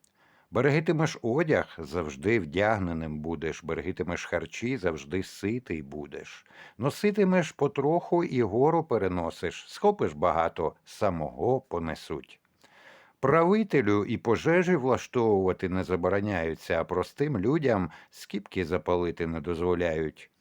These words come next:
Краще бути живим жебраком, ніж мертвим імператором. Роздратуєш собаку, твоєму гузну дістанеться, роздратуєш імператора, головою поплатишся.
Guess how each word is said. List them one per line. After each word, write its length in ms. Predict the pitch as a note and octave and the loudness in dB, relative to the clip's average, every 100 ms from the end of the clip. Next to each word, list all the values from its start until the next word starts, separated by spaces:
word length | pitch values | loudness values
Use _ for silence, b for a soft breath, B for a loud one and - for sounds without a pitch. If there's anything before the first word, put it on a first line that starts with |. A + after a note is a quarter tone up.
| b b b b _ | b b b b _
Краще 520 | G#2 A2 G#2 - F#2+ | 0 2 2 -2 -4
бути 580 | F2+ G2+ - G2 F#2 - _ | -2 -4 0 2 2 -2 _
живим 540 | F#2 G#2+ G2 F2+ D#2+ - | -4 0 2 0 -2 -10
жебраком, 760 | D#2 F2+ E2+ E2+ - C#3+ D3 A2 _ | -4 -2 0 -2 4 4 4 -2 _
ніж 280 | F#3+ G3 G#2 | 2 2 2
мертвим 680 | D#2 F2 F#2+ - F#2+ F2+ D#2 | -2 -2 -2 -2 -2 -2 -4
імператором. 920 | F2+ F2 - F#2 F2 D2+ D#2 D2+ C#2+ D2 _ _ b b b b b b b - | -6 -4 0 2 2 0 -2 -4 -6 -14 _ _ b b b b b b b 0
Роздратуєш 800 | A#2+ D#3 C#3 F3 E3+ G3 G3 - | 4 4 6 2 6 6 6 4
собаку, 600 | F3 D3+ F3+ F#3+ A2 F#2 | 2 4 4 4 0 0
твоєму 600 | D#2 F#2+ G#2+ A2+ B2 A#2+ | 0 2 2 2 4 2
гузну 640 | F#2 E2 A2+ C#3+ C#3 A#2 | -2 -4 -2 -2 0 0
дістанеться, 920 | E2 E2+ - F2+ D#2+ D2 - E2+ D2+ - | 0 -6 -2 0 0 -4 -8 -4 -4 -4
роздратуєш 800 | E2+ F2+ D#2 F#2 - A2 G#2 - | -4 -4 -2 -4 -2 0 -2 0
імператора, 840 | G2+ F2+ G2+ G#2+ C#3 C#3 G2 F2 D#2+ - | -4 0 2 4 2 2 2 2 0 -4
головою 840 | - G2+ E3 F#3 G#2+ D#2 E2+ F2 | -2 0 4 2 2 0 0 -2
поплатишся. 960 | D#2+ F#2+ F#2 F2+ F2 F2 - - F2+ | -2 -4 0 0 0 -6 -6 -2 -2